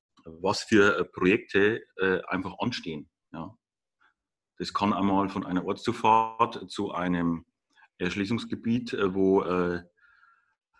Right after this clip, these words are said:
Neubauhäuser, Wohnungen, äh,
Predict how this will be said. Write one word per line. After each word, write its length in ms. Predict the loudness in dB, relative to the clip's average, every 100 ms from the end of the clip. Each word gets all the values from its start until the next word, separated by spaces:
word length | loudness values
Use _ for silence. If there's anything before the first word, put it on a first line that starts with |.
| _ _ _
Neubauhäuser, 1000 | 4 6 8 6 6 6 4 6 4 4
Wohnungen, 540 | 4 2 4 2 0 -4
äh, 360 | -6 -6 -8